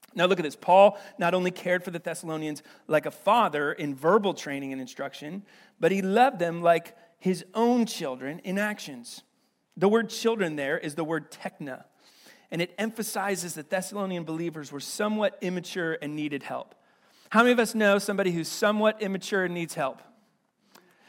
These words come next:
I heard the other day somebody tell me, "I can't believe that person goes to your church." And I thought, "I can't believe I go to my church, <laughs> our church." I was like, "We're all supposed to be here, right? Everybody's supposed to be present here. I mean,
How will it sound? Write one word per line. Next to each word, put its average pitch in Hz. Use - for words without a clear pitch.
I 185
heard 220
the 214
other 202
day 190
somebody 185
tell 180
me, 170
"I 156
can't 214
believe 196
that 180
person 185
goes 170
to 165
your 160
church." 156
And 180
I 190
thought, 190
"I 214
can't 233
believe 226
I 262
go 196
to 170
my 151
church, 127
<laughs> -
our 175
church." -
I 220
was 208
like, 196
"We're 320
all 370
supposed 247
to 226
be 196
here, 160
right? 220
Everybody's 302
supposed 185
to 175
be 170
present 180
here. 170
I 180
mean, 226